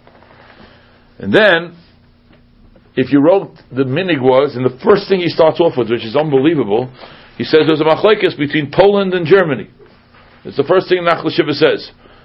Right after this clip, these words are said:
But Poland, lo risi lichtav Shtar Chatzi Zochar leisha, rak al, rak al abal. U'v'ashkenaz nogu shegam isha imo shel kala nesen Shtar Chatzi Zochar.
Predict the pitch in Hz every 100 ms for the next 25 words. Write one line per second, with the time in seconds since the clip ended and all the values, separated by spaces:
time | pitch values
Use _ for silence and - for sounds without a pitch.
0 | _ _ _ - - 220 277 240 214 190
1 | 220 226 226 226 208 202 180 131 160 151
2 | 151 143 131 139 135 139 143 143 131 160
3 | 165 165 185 156 160 175 170 156 214 190
4 | - _ _ _ - - - 135 202 202
5 | 220 202 165 214 202 190 165 196 202 262
6 | 254 233 220 285 254 208 - 185 196 180
7 | 165 151 165 151 151 135 127 113 110 95
8 | - _